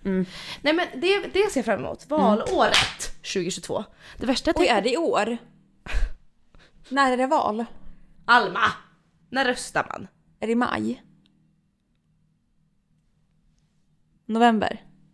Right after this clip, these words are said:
Speaker 2: Oktober?
Speaker 1: Nej.
Speaker 2: September?
Speaker 1: Ja.
Speaker 2: Okej. Ja, då
Speaker 1: Så,
Speaker 2: står vi i valsalen.
Speaker 1: jag kom på, tänk om, jag kanske inte, jag, jag måste nog förtidsrösta om jag nu f-, åker iväg så att säga.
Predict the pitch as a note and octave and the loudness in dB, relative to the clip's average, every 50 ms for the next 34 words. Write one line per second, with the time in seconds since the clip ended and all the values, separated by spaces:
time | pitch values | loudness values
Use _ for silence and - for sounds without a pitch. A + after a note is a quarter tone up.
0 | _ _ _ _ _ _ _ _ _ _ _ _ _ _ _ _ _ _ _ - | _ _ _ _ _ _ _ _ _ _ _ _ _ _ _ _ _ _ _ -6
1 | G3+ - - A3 F#3+ F#3+ G3 A3 C4 - - - - G3+ F#3+ E3+ D#3+ D#3+ - _ | -4 -2 0 0 2 2 2 0 0 -4 -8 -10 -8 -6 -6 -8 -8 -12 -16 _
2 | _ _ - - A3 - - G#3 F3+ - - - G#3 F3+ E3 D3+ C3+ C#3 - _ | _ _ -6 -6 -2 2 2 2 2 2 0 -2 -4 -6 -6 -8 -8 -14 -20 _
3 | _ _ _ _ _ - G#3+ - - - - - _ - _ _ _ _ _ _ | _ _ _ _ _ -14 -12 -10 -10 -12 -14 -18 _ -20 _ _ _ _ _ _
4 | _ _ _ _ _ _ _ _ _ _ _ - - _ _ _ _ _ - D#3 | _ _ _ _ _ _ _ _ _ _ _ -20 -20 _ _ _ _ _ -12 0
5 | D#3+ G3+ B3 - - - - - - _ - - - - F3+ A#3+ C4 A#3+ G#3 - | 6 8 8 8 6 4 -16 -20 -20 _ -20 -20 -6 0 2 2 4 4 4 6
6 | B3+ A#3 G3 G#3+ G3+ F#3+ F#3+ F#3 F#3 F#3+ F#3+ F3 E3 A#3 A3 - - E4 - D#4+ | 6 6 6 6 4 4 4 4 4 2 2 2 2 2 2 4 4 4 4 2
7 | - - E3 D4 D#4+ F4+ F#4 C#4 - A#3 A3+ A3 A#3 A#3+ - F4 - C4+ A#3 A3 | 0 0 0 -2 0 0 0 0 0 -2 0 0 -2 0 0 -2 -2 0 0 2
8 | A#3+ G3 F#3+ - - G#3 G#3+ A3 A#3+ - E4+ E4 C#4 - B3+ B3 A#3+ - G#3+ - | 2 2 2 2 0 0 2 2 0 0 0 0 0 2 0 -2 -2 -2 -6 -4
9 | - C#4+ D#4+ - - - A#3 - _ - C#4 C#4 C#4 C#4 B3+ A#3+ B3 - - - | 0 0 0 0 -2 -10 -14 -10 _ -2 0 0 2 2 0 0 0 0 -2 -4
10 | - - B3 A#3+ - A3+ A3 - - - - - - - - - - - - - | -2 -2 -2 -2 0 -2 -2 0 -2 -2 -4 -8 -14 -18 -14 -12 -10 -10 -10 -10
11 | - | -12